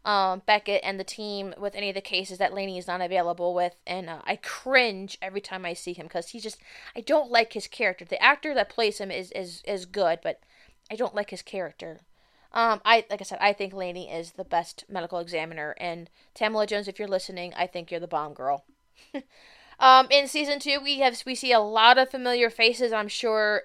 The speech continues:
of all ages. Um, I'm, I'm sure you guys have seen them before, so let's go ahead and get started here, 'cause we have a lot to cover for those,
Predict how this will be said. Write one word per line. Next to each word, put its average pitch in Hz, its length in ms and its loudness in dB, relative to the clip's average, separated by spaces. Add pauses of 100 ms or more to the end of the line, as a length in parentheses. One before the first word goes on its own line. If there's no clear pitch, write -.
of 202 180 6
all 214 300 8
ages. 202 640 -2 (420)
Um, 196 400 2 (480)
I'm, 185 240 -6
I'm 202 120 -8
sure 208 140 -10
you 196 140 -10
guys 190 200 2
have 180 100 -14
seen 196 240 -12
them 175 80 -8
before, 196 240 -2
so 208 100 -4
let's 214 140 0
go 220 60 -2
ahead 220 260 2
and 226 40 -8
get 208 140 -6
started 214 400 4
here, 196 160 -4
'cause 214 80 -8
we 208 60 0
have 196 80 2
a 190 60 0
lot 196 260 2
to 202 80 -16
cover 202 400 0
for 196 120 -16
those, 190 380 -2